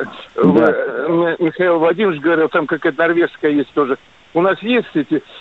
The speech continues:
Speaker 2: э, чтобы засекать и как-то противодействовать вот этим?
Speaker 1: Это
Speaker 2: Ну,
Speaker 1: зависит
Speaker 2: Максим,
Speaker 1: от
Speaker 2: вот эти
Speaker 1: того, это зависит от того, насколько современная система обнаружения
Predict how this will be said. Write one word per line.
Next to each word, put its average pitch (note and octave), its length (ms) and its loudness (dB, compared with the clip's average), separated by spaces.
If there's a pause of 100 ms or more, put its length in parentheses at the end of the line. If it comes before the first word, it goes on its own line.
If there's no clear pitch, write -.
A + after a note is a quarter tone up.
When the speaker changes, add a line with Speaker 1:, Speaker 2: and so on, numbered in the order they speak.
(120)
Speaker 2:
э, D3 500 4
чтобы D#3 280 -2
засекать F#3+ 580 -2
и C3+ 200 0
как-то D3+ 320 -2
противодействовать C#3+ 800 -2
вот A#2 140 -4
этим? - 100 -12 (1700)
Speaker 1:
Это B2+ 120 4
Speaker 2:
Ну, D#3+ 220 4
Speaker 1:
зависит D#3 340 4
Speaker 2:
Максим, - 20 0
Speaker 1:
от G#2 60 2
Speaker 2:
вот B2 140 0
эти G#2+ 60 0
Speaker 1:
того, E3 480 2
это A2+ 280 2
зависит C3 440 2
от B2 220 -2
того, C#3+ 340 2
насколько A#2 540 0
современная A2 800 2
система G2+ 460 0
обнаружения G#2 880 2